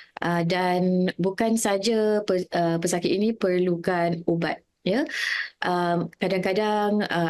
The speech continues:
ada kompla-, komplikasi dementia yang menyebabkan mereka harus ke hospital,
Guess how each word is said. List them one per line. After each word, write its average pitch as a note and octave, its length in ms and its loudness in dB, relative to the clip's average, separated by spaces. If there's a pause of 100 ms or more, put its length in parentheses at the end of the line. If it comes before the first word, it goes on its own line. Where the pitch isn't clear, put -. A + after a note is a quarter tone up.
ada F3 160 0
kompla-, G#3 400 -2
komplikasi G#3+ 560 0
dementia F#3 640 0
yang F3 480 0
menyebabkan E3+ 560 0
mereka F#3 400 0
harus F3+ 320 0
ke F#3 160 -2
hospital, F3+ 560 -2